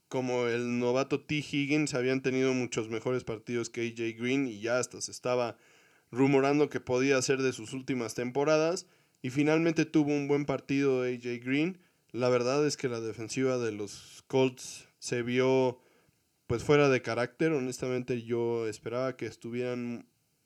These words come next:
como más bien que fueran mucho más dominantes, ¿no? Yo sí creo que la defensiva de los Colts tiene un mucho mejor nivel que el que mostraron en este partido. Me parece que pecaron de exceso de confianza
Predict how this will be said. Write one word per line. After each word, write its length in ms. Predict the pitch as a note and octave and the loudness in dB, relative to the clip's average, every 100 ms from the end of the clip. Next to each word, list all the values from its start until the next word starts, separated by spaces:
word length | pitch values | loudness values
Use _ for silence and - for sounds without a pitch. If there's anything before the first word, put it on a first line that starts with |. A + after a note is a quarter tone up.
| _ A#2 | _ -4
como 380 | A#2 A2 C#3 | -4 2 2
más 240 | D3+ F#3+ G3 | 4 2 2
bien 160 | A#3 | 0
que 100 | A#3 | 2
fueran 240 | F#3+ A3 A3 | 2 2 2
mucho 280 | A3+ A3+ G3+ | 0 0 0
más 200 | F#3+ F3+ | 0 0
dominantes, 640 | F3 D3+ D3+ D3 B2 A2 | 0 2 2 0 -2 -2
¿no? 200 | C#3 E3 | -2 0
Yo 180 | D3 D3+ | 0 0
sí 220 | - F3 | 0 -4
creo 220 | - E3 | 2 2
que 140 | D#3+ D3 | 2 0
la 160 | B2+ | 2
defensiva 540 | A#2 A2+ A#2 B2 C3+ B2+ | 0 -4 -6 -2 0 0
de 100 | A#2 | -4
los 220 | G#2+ G2+ | -8 -8
Colts 220 | C3 A#2+ | -8 -4
tiene 260 | C#3 B2 B2 | -2 0 0
un 760 | A#2+ A#2+ A#2+ A#2 A2 A2 A2+ | -2 -2 -2 -2 -6 -6 -2
mucho 300 | B2 B2+ B2+ | -2 -2 -2
mejor 380 | A#2 A2+ C3+ C3+ | -4 -2 -2 0
nivel 340 | C3+ A#2+ B2 | 0 0 -2
que 120 | B2+ B2+ | -2 -6
el 40 | |
que 120 | A2+ | -6
mostraron 520 | G#2 G#2 B2 B2+ B2+ | -10 -8 -4 0 0
en 100 | A#2+ | -2
este 200 | A#2+ - | -4 -6
partido. 560 | B2+ G#2+ - C3 C#3 D#3+ - _ _ _ | -8 -10 -4 2 2 0 -6 _ _ _
Me 120 | A#2+ | -4
parece 380 | A#2 A#2+ C3 C#3 | 0 2 2 0
que 100 | A#2+ | -4
pecaron 520 | - A2+ B2+ B2+ B2+ | -8 -6 -4 -2 -2
de 80 | A#2 | -4
exceso 400 | - C3+ B2 B2 | -4 -2 0 -2
de 100 | A2+ | -2
confianza 640 | - A2+ C#3+ C#3+ D3+ D#3+ | -4 -4 0 2 2 -2